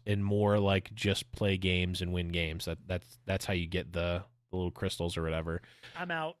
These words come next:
Speaker 1: Uh, <laughs> yeah, I need, I need these stu-, I need these crazy challenge eight hundred units to get. <laughs>
Speaker 2: Yep.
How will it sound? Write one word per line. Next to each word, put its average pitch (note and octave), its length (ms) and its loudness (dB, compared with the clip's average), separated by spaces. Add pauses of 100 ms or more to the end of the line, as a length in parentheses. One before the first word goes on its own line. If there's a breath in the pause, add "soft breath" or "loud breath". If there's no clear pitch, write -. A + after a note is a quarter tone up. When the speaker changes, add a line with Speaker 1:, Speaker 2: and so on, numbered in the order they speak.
(240)
Speaker 1:
Uh, B2 340 10
<laughs> - 40 10
yeah, D#3+ 180 12
I C#3 80 12
need, F3+ 180 10
I D#3+ 100 12
need G3 140 6
these D3 180 12
stu-, - 280 10 (420 loud breath)
I C#3 60 6
need G3+ 160 8
these E3+ 180 8
crazy E3 840 12 (380 loud breath)
challenge E3+ 680 10
eight D3 240 8
hundred D3+ 400 12
units C3+ 480 10
to C#3 100 6
get. - 320 8 (200)
<laughs> - 0 - (160)
Speaker 2:
Yep. - 140 6